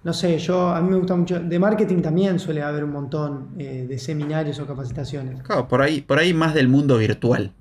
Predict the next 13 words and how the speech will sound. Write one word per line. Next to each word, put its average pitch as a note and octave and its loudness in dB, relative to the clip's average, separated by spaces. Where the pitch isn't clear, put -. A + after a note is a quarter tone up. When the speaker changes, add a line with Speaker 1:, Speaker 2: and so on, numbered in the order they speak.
Speaker 2:
ponele. A2+ -2
Speaker 1:
Sí, B3+ 4
pero G#3+ 4
no A#3 4
tenés B3 4
la A#3+ 4
atención G3 0
que F3 0
tiene F3+ 0
un F3 2
curso E3+ -4
online, D#3 -2
tipo C#3 -8